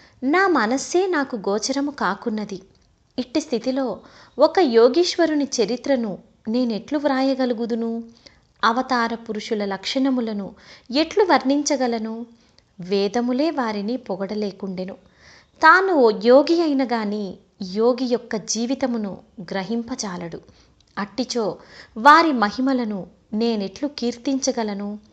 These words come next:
సప్త సముద్రముల లోతును కొలవవచ్చును, ఆకాశమును గుడ్డలో వేసి మూయవచ్చును, కానీ యోగేశ్వరుని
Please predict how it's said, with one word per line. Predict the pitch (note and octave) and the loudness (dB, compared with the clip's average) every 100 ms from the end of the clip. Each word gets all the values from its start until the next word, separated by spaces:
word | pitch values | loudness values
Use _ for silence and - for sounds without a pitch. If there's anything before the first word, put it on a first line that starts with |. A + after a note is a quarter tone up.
| - - - - | -20 -20 -20 -20
సప్త | - C4+ B3 - C4+ | 0 4 4 2 0
సముద్రముల | C4+ A3+ A3+ G#3 A3+ A3 G#3 | 0 -2 0 0 0 -2 -2
లోతును | G3 F#3 G#3+ A#3+ D4+ | -2 -2 -2 0 -2
కొలవవచ్చును, | D4 A3 F#3+ A3 G#3 F#3 - F#3 F#3 - - - _ _ _ _ - | -2 -2 -2 -2 -4 -6 -6 -8 -10 -14 -20 -20 _ _ _ _ 2
ఆకాశమును | B3+ D4 F#4 F#4+ F#4 D#4 C#4+ | 4 2 2 2 2 2 2
గుడ్డలో | G#3+ F#3+ F#3 F#3+ C4+ D4+ | 0 -2 0 2 4 4
వేసి | C4+ A#3+ - C#4+ | 4 2 0 -4
మూయవచ్చును, | A#3 F#3+ G3 G#3+ G3 - F#3 F3+ - - _ _ _ _ | -2 -2 -2 -2 -4 -6 -8 -10 -14 -20 _ _ _ _
కానీ | A#3 F#3+ A3+ A#3+ G#3+ - - - - | 2 2 2 -2 -2 -6 -16 -20 -6
యోగేశ్వరుని | G#3+ B3 C#4 D#4 F#4 E4+ D#4 C#4+ | 8 10 10 6 4 4 4 4